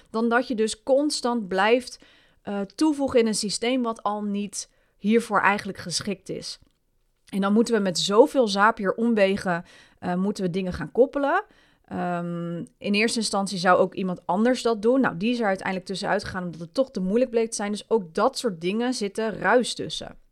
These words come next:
En dan moet jij als webdesigner je,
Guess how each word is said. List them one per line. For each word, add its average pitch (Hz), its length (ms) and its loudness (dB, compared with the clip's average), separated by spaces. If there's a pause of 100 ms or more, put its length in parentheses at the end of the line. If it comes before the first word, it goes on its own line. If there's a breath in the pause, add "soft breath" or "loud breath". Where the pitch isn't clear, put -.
(680 soft breath)
En 208 180 -4
dan 240 200 4
moet 285 240 2
jij - 360 2
als 185 180 -2
webdesigner 226 920 -2 (360 soft breath)
je, 190 420 0